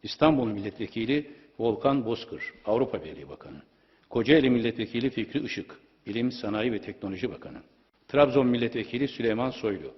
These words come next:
Çalışma ve Sosyal Güvenlik Bakanı. Adana Milletvekili Fatma Güldemet Sarı, Çevre ve Şehircilik Bakanı.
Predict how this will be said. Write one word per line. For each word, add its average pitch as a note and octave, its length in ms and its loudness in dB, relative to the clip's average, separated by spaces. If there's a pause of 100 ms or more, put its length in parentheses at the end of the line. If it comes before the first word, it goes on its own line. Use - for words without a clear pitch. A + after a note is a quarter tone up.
(400)
Çalışma A#2+ 480 0
ve A2+ 60 0
Sosyal A#2 380 0
Güvenlik G#2 400 -4
Bakanı. - 240 -14 (640)
Adana B2+ 300 4
Milletvekili G#2+ 640 -2 (180)
Fatma A#2+ 300 0
Güldemet A2+ 460 -2
Sarı, - 360 -4 (280)
Çevre A2 360 -2
ve G2+ 80 -2
Şehircilik G#2 540 -6
Bakanı. - 240 -14